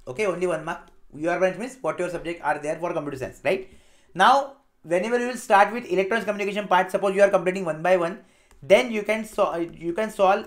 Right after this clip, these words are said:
E A C, that is Engineering Services Exam, previous year questions of electronics and communication. Okay, this you will solve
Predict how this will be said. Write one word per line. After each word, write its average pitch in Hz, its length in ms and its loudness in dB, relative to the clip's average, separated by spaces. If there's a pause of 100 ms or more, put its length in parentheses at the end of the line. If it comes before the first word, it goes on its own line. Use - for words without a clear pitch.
(120)
E 180 220 -2
A 196 60 0
C, 202 340 -10
that 160 140 -4
is 170 120 -12
Engineering 175 360 0
Services 185 340 -2
Exam, 165 420 -4 (120)
previous 185 340 -2
year 196 100 -4
questions 185 400 -6
of 190 240 -2
electronics 165 440 -8
and 190 100 -6
communication. 147 520 -10 (640)
Okay, 202 260 -8 (360)
this 196 220 -4
you 202 100 -4
will 196 140 -2
solve 135 260 -4